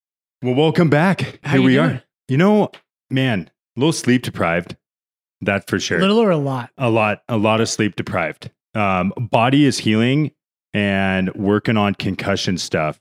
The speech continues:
Speaker 1: but, um, you know, Gianna still gets up throughout the night, and it's really been a test for Steph and myself. It's been very interesting.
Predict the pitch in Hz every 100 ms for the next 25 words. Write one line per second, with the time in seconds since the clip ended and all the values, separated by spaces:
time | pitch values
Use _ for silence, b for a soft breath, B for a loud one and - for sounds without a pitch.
0 | - 85 80 - 98 90 80 78 87 -
1 | _ _ _ _ - 95 78 80 _ 98
2 | 90 90 87 87 87 82 _ - - -
3 | 104 92 95 87 - 87 - - _ -
4 | 104 92 - 98 87 98 135 - _ _
5 | 92 82 80 80 - _ _ _ _ _
6 | _ - 120 147 185 135 107 87 - -
7 | - 107 117 - - - - _ _ -
8 | 90 - 98 - 98 82 - 107 85 -
9 | - 92 82 92 110 95 - 85 - -